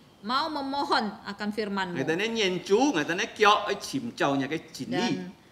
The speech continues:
Speaker 1: mata dan kaki kami mau mencari kebenaran
Speaker 2: Si to
Speaker 1: firman-Mu.
Speaker 2: ngaten mi cak nyin nang kyo chong jin.
Speaker 1: Supaya setiap kami dapat bertumbuh.
Speaker 2: Cho apa ame.
Speaker 1: Menjadi ayah ibu.
Speaker 2: Cho hai ji mun.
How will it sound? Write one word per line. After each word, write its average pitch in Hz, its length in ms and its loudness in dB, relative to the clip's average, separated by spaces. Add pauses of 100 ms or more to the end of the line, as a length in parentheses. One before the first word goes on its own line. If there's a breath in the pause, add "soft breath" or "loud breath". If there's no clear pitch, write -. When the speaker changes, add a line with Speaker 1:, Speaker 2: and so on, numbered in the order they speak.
(140)
Speaker 1:
mata 277 480 2
dan 269 160 -4
kaki 262 320 -4
kami 277 320 0
mau 277 320 2
mencari 226 640 0
kebenaran 190 480 -4
Speaker 2:
Si 196 160 -6
to 180 160 0
Speaker 1:
firman-Mu. 143 160 -2
Speaker 2:
ngaten 139 160 0
mi 175 240 0
cak - 240 2
nyin 107 160 -8
nang 110 160 -8
kyo 143 160 -4
chong 135 320 -2
jin. 135 240 -2 (400)
Speaker 1:
Supaya 196 400 -8
setiap 220 400 -4
kami 262 320 -2
dapat 247 320 -2
bertumbuh. 202 560 -2
Speaker 2:
Cho 180 240 0
apa 139 640 6
ame. 143 560 0 (380)
Speaker 1:
Menjadi 185 400 -6
ayah 240 320 0
ibu. 226 400 0
Speaker 2:
Cho 175 120 0
hai 147 240 -2
ji 143 240 -2
mun. 104 280 -4